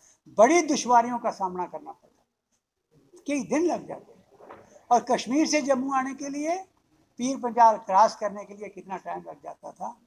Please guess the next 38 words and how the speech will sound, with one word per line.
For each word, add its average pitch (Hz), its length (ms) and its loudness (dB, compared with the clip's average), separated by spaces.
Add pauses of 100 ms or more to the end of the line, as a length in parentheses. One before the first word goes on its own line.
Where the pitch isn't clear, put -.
(320)
कम्युनिकेशन 214 600 -6
सिस्टम 180 420 -18
नहीं 160 280 -14
था। 214 200 0 (600)
आज 262 460 10 (200)
कम्युनिकेशन 226 640 -4
सिस्टम 190 340 -16
का 180 120 -12
कोई 175 160 -16
मुकाबला 151 440 -18
नहीं। - 1080 -16
इसलिए 247 380 4 (600)
हाई 247 260 8
को-, 247 180 -4
हमारी 214 640 2
ऑनरेबल 226 440 0
हाई 180 180 0
कोर्ट 190 320 -12
में 226 160 -8
मई 214 280 -6
महीने 185 360 -6
में 240 240 -4 (300)
एक 247 200 -2
क्लियर 277 320 2
फैसला 190 380 0
दिया 175 320 0 (300)
कि 226 80 -8
ये 180 260 -8
वेस्टफुल 240 460 2
एक्सरसाइज 185 540 -6
है, 247 220 4 (380)
पैसा 220 320 6
जो 262 140 2
लोगों 214 320 0
का 202 160 0
जा 170 220 2
रहा 175 260 2
है, 208 120 -2